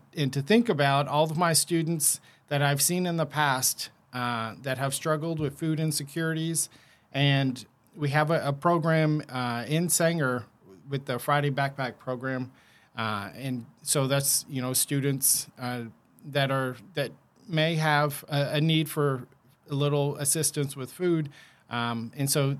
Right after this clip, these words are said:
they get help over the, over the weekends. And so I have a lot of students that will turn that away because of,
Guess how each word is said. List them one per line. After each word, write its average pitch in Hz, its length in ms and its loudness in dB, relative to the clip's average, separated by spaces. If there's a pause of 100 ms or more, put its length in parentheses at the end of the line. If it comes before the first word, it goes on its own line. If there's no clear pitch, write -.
they 143 120 2
get 143 220 -2
help 147 300 0
over 135 220 -2
the, 127 180 -8
over 131 220 -4
the 127 100 -4
weekends. 117 680 -4 (340)
And 123 240 -2
so 131 460 2 (400)
I 139 80 0
have 147 160 6
a 139 40 0
lot 147 200 4
of 139 60 4
students 151 560 0
that 135 300 -4
will 127 180 -6
turn 139 300 0
that 131 180 0
away 117 420 -2 (140)
because 135 440 0
of, 131 380 -4